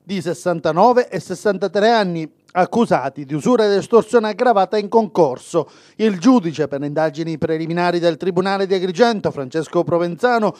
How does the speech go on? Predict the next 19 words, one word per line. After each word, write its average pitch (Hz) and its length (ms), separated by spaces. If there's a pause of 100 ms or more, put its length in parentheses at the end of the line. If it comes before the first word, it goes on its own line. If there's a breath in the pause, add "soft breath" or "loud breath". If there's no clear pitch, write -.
(240 loud breath)
pur 240 260
non 247 200
ritenendo 220 680
comprovate 220 680
e 143 60
fondate 170 560
le 147 100
motivazioni 147 580
del 180 200
fermo, 190 480 (220 loud breath)
non 170 140
vi 156 140
sarebbe, 151 480
secondo 151 380
il 151 40
magistrato, 156 540
pericolo 196 400
di 220 140
fuga, 247 340